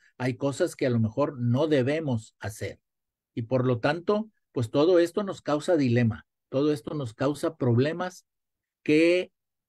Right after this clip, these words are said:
tenemos que resolver de alguna manera y que muchas veces por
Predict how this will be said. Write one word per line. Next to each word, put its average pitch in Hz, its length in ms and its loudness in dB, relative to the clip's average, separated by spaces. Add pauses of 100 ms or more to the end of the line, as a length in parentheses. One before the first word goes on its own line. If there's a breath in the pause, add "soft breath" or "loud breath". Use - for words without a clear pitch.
(120)
tenemos 180 480 0
que 185 300 2
resolver 139 720 -2
de 170 100 0
alguna 160 320 -6
manera 127 520 0 (320)
y 120 140 -4
que 123 140 0
muchas 151 480 -2
veces 165 640 -4 (320)
por 165 460 4